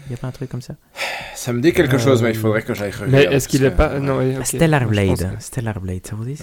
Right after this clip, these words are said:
Speaker 3: Ah,
Speaker 1: rien ?
Speaker 3: ok.
Speaker 1: Non, à voir, ben.
Speaker 3: Mhm. Ok, ok.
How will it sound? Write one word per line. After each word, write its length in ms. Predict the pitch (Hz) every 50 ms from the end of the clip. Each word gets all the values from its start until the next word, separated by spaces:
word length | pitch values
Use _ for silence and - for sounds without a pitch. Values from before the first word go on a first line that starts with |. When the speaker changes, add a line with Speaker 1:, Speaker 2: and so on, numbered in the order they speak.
| 104 -
Speaker 3:
Ah, 180 | 139 127 120 113
Speaker 1:
rien ? 200 | 131 131 127 127 131
Speaker 3:
ok. 80 | 110 104
Speaker 1:
Non, 80 | 98 -
à 120 | - 101
voir, 340 | 95 95 90 87 85 87 90
ben. 580 | 90 90 85 - 117 110 _ _ _ - - 110 - - 117 110 - - 135 143 - _ -
Speaker 3:
Mhm. 240 | 139 131 110 107 104 98 - - 104 - - _ _ _ _ - - - - 120 127 127 - - - - - - - _ _ _ _ _ _ _ _ _ _ -
Ok, 240 | 131 123 - - 143 120
ok. 200 | 117 110 -